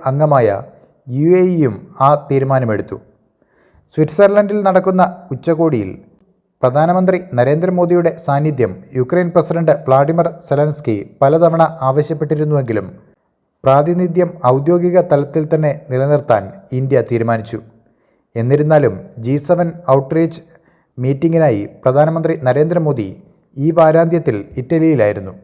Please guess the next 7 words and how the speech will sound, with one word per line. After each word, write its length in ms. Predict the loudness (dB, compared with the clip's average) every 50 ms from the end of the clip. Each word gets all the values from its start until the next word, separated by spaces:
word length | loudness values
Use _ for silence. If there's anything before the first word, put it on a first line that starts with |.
| _ _ _ _ _ _ _ _ _ _ _ _ _ _ _ 0
പവൻ 300 | 2 4 6 4 4 2
കപൂർ 440 | 2 0 0 2 2 0 0 0 -2 -2
പറയുന്നതനുസരിച്ച്, 960 | 0 0 0 0 0 0 0 0 0 0 0 -2 -2 -2 -2 -2 -4 -4 -4 -6 -12 -20 _ _ -8 -4
സങ്കീർണവും 720 | -2 -2 -2 0 0 0 0 2 2 2 2 0 -2 -6 -8 -6
സമ്മർദ്ദപൂരിതവുമായ 1200 | -4 -4 -2 -2 -2 -2 0 -2 -2 -2 0 -2 0 0 0 0 0 0 2 2 2 2 0 -2 -4 -2
ഒരു 220 | -2 -2 -2 -2 -2
പ്രശ്നത്തിന് 640 | -4 -4 -2 -4 -4 -2 -2 -2 -2 -4 -6 -10 -16